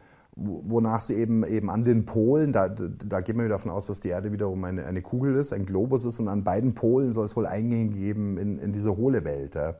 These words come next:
Auch da, Admi-, Admiral Byrd in einer seiner Nordpol-Expeditionen hat er auch ein bisschen freaky Stuff erzählt, ja. <laughs> Naja,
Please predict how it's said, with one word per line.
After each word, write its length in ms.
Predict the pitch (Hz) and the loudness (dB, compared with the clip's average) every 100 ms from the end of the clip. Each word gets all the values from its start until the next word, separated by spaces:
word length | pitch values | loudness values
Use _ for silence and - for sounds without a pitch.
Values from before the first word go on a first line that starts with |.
| - | 0
Auch 140 | 123 | 2
da, 280 | - - - | 4 2 -2
Admi-, 260 | 104 113 113 - - - | -2 -4 -6 -12 -20 -4
Admiral 320 | 107 127 123 | 2 6 6
Byrd 360 | 113 113 147 - | 8 8 8 6
in 180 | 113 117 | 2 2
einer 240 | 92 117 | 2 2
seiner 240 | 113 107 98 | 4 4 8
Nordpol-Expeditionen 1200 | 151 226 - 117 101 - 104 92 104 101 95 90 _ _ _ _ _ - | 10 8 6 2 0 -2 -4 -2 -2 -2 -4 -8 _ _ _ _ _ -16
hat 120 | 85 | -10
er 120 | 87 82 | -8 -6
auch 40 | |
ein 80 | 120 | -8
bisschen 180 | - 87 | -8 -8
freaky 280 | 104 95 | -6 -8
Stuff 260 | 87 85 - | -8 -8 -8
erzählt, 400 | 80 - 78 73 | -10 -8 -10 -8
ja. 260 | 73 87 - - - - - - | -8 -4 -4 -6 -20 -18 -18 2
<laughs> 0 | |
Naja, 280 | 123 202 | 8 8